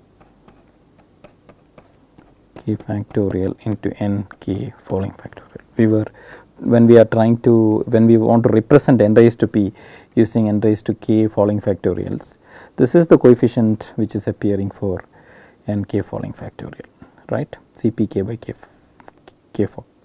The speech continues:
factorial. Now, that is S P k. Then, because this has a combinatorial interpretation, the C P k also should have a combinatorial interpretation.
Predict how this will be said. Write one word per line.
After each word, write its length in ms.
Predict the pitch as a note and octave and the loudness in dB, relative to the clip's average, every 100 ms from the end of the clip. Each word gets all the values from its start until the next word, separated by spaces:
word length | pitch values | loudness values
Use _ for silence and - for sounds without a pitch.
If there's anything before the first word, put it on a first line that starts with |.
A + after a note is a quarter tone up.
| _ _ _ _ _ _ | _ _ _ _ _ _
factorial. 480 | - - - F2+ - - _ _ _ _ _ _ _ _ _ _ _ _ _ _ _ _ - | -10 -10 -14 -18 -20 -20 _ _ _ _ _ _ _ _ _ _ _ _ _ _ _ _ 2
Now, 100 | D3 | 4
that 260 | C#3+ D#3+ | 6 6
is 140 | G#3 - | 4 4
S 160 | B2 | 0
P 200 | - A#2 | 2 0
k. 240 | G#2 A2+ - _ _ _ _ _ _ _ _ _ | 0 -2 -4 _ _ _ _ _ _ _ _ _
Then, 480 | C#3 C#3 F3+ A#3+ F3 - _ - | 0 4 6 6 4 -2 _ -2
because 280 | C#3+ G3 | 6 6
this 220 | G3 G3+ - | 8 2 4
has 180 | F3+ | 6
a 60 | F3+ | 4
combinatorial 600 | - C#3+ D3+ D#3+ D#3 C#3+ | 6 8 8 8 8 8
interpretation, 580 | B2 A2 G#2+ G2+ - G#2 | 6 6 4 0 0 -2
the 80 | A#2 | -2
C 220 | - C#3+ | 2 2
P 160 | - G3 | 4 6
k 160 | G3 | 8
also 280 | E3 D3+ F#3 | 8 8 6
should 180 | F3 D3 | 6 4
have 160 | C3+ | 4
a 40 | A2+ | 4
combinatorial 560 | G#2+ G2 F#2+ F#2+ F#2+ | 2 -2 -2 -6 -8
interpretation. 640 | F2+ - - - - - | -8 -12 -14 -14 -16 -18